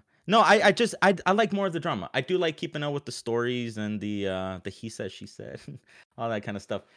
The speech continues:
And it makes the fights more interesting. It keeps me on top of everything. I like it.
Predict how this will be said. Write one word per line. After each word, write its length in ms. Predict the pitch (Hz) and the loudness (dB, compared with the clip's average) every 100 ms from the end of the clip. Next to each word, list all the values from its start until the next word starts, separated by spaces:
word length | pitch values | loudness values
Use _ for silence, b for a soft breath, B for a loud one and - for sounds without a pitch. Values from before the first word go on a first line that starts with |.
| - | -8
And 100 | 135 | -4
it 40 | 160 | 0
makes 200 | 175 - | -2 -2
the 80 | |
fights 260 | 143 143 135 | -2 -2 -2
more 120 | 135 | -6
interesting. 340 | 147 95 87 95 - | -6 -8 -12 -14 -10
It 60 | 123 | -6
keeps 280 | 151 151 | -8 -8
me 400 | 127 120 117 110 - | -8 -6 -6 -6 -8
on 100 | 104 | -10
top 240 | 107 110 | -6 -6
of 80 | 90 | -6
everything. 340 | 82 67 - - _ | -10 -10 -14 -20 _
I 80 | 110 | -6
like 160 | 131 | -6
it. 140 | - | -6